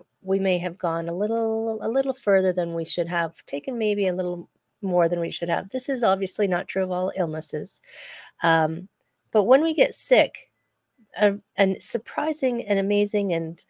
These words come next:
blessing of being sick is you have to stop doing all the things you're doing and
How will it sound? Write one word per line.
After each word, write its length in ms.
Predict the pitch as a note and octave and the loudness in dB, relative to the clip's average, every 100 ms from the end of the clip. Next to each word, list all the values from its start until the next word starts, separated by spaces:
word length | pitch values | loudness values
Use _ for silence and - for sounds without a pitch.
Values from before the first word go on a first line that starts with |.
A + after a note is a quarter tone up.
| _ _ _ _ | _ _ _ _
blessing 520 | G#3 G#3 G#3 G3 F3 - | 4 4 6 2 0 -2
of 160 | E3+ F3+ | -4 -2
being 280 | F#3+ E3 | 0 0
sick 480 | - - G#3 G3 - F#3 | -2 2 2 0 -4 2
is 460 | E3 D#3+ - - _ _ _ _ - | 2 2 -4 -10 _ _ _ _ -4
you 280 | G3 G3+ | 2 4
have 260 | F3+ C#3 - | 4 0 -2
to 80 | F3+ | -6
stop 420 | - E3 D3+ - | 0 2 0 -2
doing 360 | F3+ F3 E3 - _ _ _ | -2 0 -2 -6 _ _ _
all 120 | F#3 | 0
the 60 | F3 | 0
things 220 | G3 F#3+ | 0 -2
you're 80 | G3+ | -2
doing 280 | A#3+ G3+ E3 _ _ _ _ _ _ _ _ _ - | -2 -2 -6 _ _ _ _ _ _ _ _ _ 0
and 460 | F#3 F3 F3 - | 4 4 2 -4